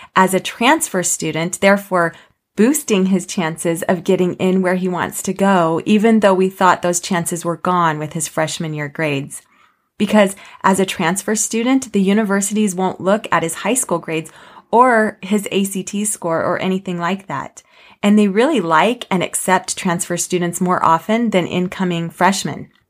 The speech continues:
These universities really like that a student has already proven themselves as being able to handle college classes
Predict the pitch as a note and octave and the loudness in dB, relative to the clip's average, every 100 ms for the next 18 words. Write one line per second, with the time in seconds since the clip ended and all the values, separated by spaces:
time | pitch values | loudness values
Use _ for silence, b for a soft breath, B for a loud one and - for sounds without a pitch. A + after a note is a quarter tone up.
0 | _ _ G#3+ A#3 A3 B3 B3 G3 G3 A#3+ | _ _ 2 2 4 4 4 2 2 0
1 | A#3+ A#3+ F#3+ F#3+ G3 G#3 F3+ E3 G3+ G#3 | 0 0 2 2 4 4 4 4 4 0
2 | F#3+ F3+ - - F#3 F#3 F3+ F3+ - - | 0 0 -2 0 0 0 -2 -6 0 2
3 | F#3 F3+ - A#3 A#3 G#3 F3+ E3 - D#3+ | 2 0 -2 0 2 2 2 -2 -2 -2
4 | D#3 E3 D#3+ F3 E3 F3 F3 F3 - D#3 | 2 0 0 -2 -2 -2 -2 -2 -4 -6
5 | E3+ E3 F#3+ G3 G#3 G#3 - G3+ F#3+ G#3+ | -4 -2 -2 0 2 0 0 0 0 0
6 | A3+ A3+ | -2 -4